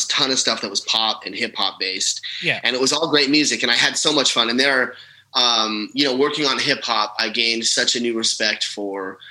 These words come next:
Speaker 1: lyricism in that genre,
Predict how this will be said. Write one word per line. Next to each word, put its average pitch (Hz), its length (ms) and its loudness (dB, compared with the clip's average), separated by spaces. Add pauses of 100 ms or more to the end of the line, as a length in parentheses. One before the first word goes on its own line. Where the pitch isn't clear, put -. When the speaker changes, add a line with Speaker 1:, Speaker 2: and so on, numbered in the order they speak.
(720)
Speaker 1:
lyricism 110 1000 -2
in 110 240 0
that 98 220 0
genre, 92 340 0